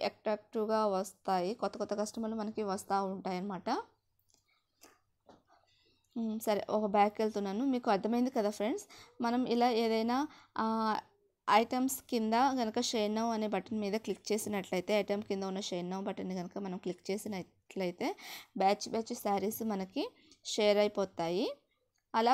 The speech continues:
కాకుండా మీరు సపోజ్ దీన్ని ఓపెన్ చేశారు, ఇది ఒకటే ఉంది, ఇంకోటి చూద్దాము. సపోజ్ దీన్ని ఓపెన్ చేశారు, దీన్ని ఓపెన్ చేసి కూడా ఇప్పుడు టూ శారీసే ఉన్నాయి ఈ కేటలాగ్‌లో. ఇప్పుడు కింద షేర్ now అని బటన్ ఒకటి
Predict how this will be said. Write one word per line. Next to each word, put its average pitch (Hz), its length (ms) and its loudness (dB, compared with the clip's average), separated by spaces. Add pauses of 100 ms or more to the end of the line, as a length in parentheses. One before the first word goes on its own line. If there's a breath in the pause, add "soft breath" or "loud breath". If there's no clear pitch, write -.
(140)
కాకుండా 277 420 4 (120)
మీరు 254 220 4 (180)
సపోజ్ 226 400 0 (320)
దీన్ని 233 280 2
ఓపెన్ 214 300 0
చేశారు, 214 460 2 (540)
ఇది 233 180 -4
ఒకటే 208 280 -4 (100)
ఉంది, 185 260 -4 (380)
ఇంకోటి 208 640 -8 (100)
చూద్దాము. 196 480 -6 (1300 loud breath)
సపోజ్ 254 260 2 (100)
దీన్ని 233 320 2
ఓపెన్ 226 300 2
చేశారు, 202 500 0 (500 soft breath)
దీన్ని 269 240 2
ఓపెన్ 269 300 2
చేసి 277 200 0 (120)
కూడా 269 180 4 (260)
ఇప్పుడు 247 200 0 (120)
టూ 240 80 2 (140)
శారీసే 254 460 4
ఉన్నాయి 202 220 -2 (140)
ఈ 190 100 -2
కేటలాగ్‌లో. 185 540 0 (440 loud breath)
ఇప్పుడు 277 180 0 (100)
కింద 262 180 2 (100)
షేర్ 226 260 2
now 247 160 2
అని 247 160 2
బటన్ 208 240 -2
ఒకటి 240 200 -6